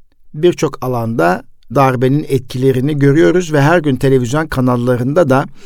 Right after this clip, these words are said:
fetöcü, yani fetö örgütü mensubu birçok kişinin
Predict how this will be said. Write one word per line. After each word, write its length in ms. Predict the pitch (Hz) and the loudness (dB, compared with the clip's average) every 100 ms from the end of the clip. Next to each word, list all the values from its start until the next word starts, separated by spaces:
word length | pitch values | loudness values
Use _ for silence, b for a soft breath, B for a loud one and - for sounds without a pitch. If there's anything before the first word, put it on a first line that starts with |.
| B B B B B - | B B B B B -20
fetöcü, 840 | - 175 175 156 123 123 113 - - | -2 -2 2 2 2 2 0 -4 -8
yani 460 | 127 110 110 107 - - 80 | -6 -4 -4 -6 -8 -14 -14
fetö 280 | - 147 175 | -4 2 4
örgütü 360 | 151 131 127 131 | 4 2 -2 0
mensubu 640 | 127 120 110 127 117 175 | 0 0 -2 -2 0 0
birçok 320 | 190 - 131 | 0 -2 -4
kişinin 560 | - 131 - 120 170 196 | -2 -6 -2 -2 -2 -6